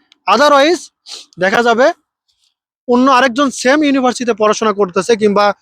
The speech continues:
তার চেয়ে লো র্যাঙ্কিং ইউনিভার্সিটিতে পড়াশোনা করছে ভালোভাবে, সে ভালো একটা জায়গায় জব পাইতেছে কিংবা ভালো একটা জায়গায় ফ্যাসিলিটিস পাইতেছে কিংবা স্কলারশিপ, মাস্টার্সে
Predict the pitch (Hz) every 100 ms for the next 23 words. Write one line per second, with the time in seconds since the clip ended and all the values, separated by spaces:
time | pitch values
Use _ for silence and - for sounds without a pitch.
0 | _ - 185 - - 262 202 240 285 269
1 | 254 240 226 226 185 208 - 202 - 208
2 | 190 - 190 160 214 220 202 262 330 _
3 | _ - - 202 156 185 196 - 190 196
4 | 208 262 - _ _ _ - 190 185 208
5 | 196 190 233 214 190 190 185 175 _ _
6 | - 170 180 - 185 185 185 185 170 185
7 | 180 - 170 170 170 190 180 - 175 170
8 | 175 165 165 - 170 -